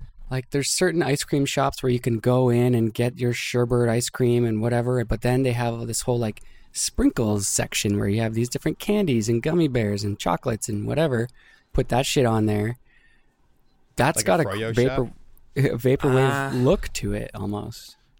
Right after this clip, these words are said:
Speaker 3: It looks, I mean, yeah, you can customize anything. I mean,
Speaker 2: It's
Speaker 3: that's
Speaker 2: like
Speaker 3: part of my beef with, like, people considering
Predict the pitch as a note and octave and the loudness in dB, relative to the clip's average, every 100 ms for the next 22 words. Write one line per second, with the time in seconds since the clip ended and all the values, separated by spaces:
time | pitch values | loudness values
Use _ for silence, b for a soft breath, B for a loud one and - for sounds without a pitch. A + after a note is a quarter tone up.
0 | - A#2+ E3+ G#3 - - _ F2+ C3+ D3+ | -12 -10 -4 -4 -4 -8 _ -8 -6 -4
1 | C#3+ B2+ D#3+ D3 G#2+ A#2 B2+ B2+ A2 B2 | -4 -4 -4 -2 -2 -4 -6 -12 -12 -14
2 | - G#2 G2 F#2+ G2+ F#2 F#2+ F2 - - | -10 -10 -10 -10 -12 -12 -14 -20 -20 -20
3 | B B B B - B2 C3 C3+ A2 D#3 | B B B B -10 -6 -4 -4 -4 -2
4 | D#3 D3+ C3+ G2+ A2+ A#2 A2+ - A2+ G#2+ | -2 -2 -4 -2 -4 -4 -8 -6 -6 -6
5 | A#2+ A2 A2 A2+ G#2 A2+ A2 A2 G2+ G2 | -12 -12 -12 -10 -10 -8 -6 -6 -8 -12